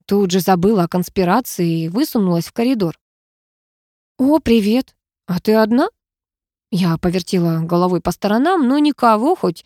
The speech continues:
как-то похожего на Радагата, не обнаружила. «Одна», пробасила Адель,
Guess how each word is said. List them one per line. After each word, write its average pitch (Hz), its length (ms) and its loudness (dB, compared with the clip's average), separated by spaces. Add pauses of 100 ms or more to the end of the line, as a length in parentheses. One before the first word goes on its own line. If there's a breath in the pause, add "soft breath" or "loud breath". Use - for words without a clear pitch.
(280 soft breath)
как-то - 320 -4
похожего 190 520 0
на 185 180 0
Радагата, 185 580 0
не 190 140 2
обнаружила. 226 640 -2 (1080)
«Одна», 214 600 2 (540)
пробасила 175 580 0
Адель, 170 300 -4